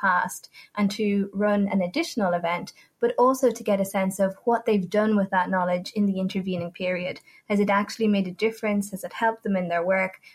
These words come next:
Where are the gaps, and what do we need to do next?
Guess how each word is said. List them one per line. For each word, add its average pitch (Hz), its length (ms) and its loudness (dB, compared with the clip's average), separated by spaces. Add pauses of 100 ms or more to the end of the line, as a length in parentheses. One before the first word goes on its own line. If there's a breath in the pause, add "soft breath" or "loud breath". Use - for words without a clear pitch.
(140 loud breath)
Where 233 200 4
are 226 80 4
the 196 80 -2
gaps, - 500 -4
and 196 120 2
what 190 180 0
do 190 80 -4
we 185 80 -2
need 180 200 -4
to - 80 -14
do 180 120 -8
next? - 560 -12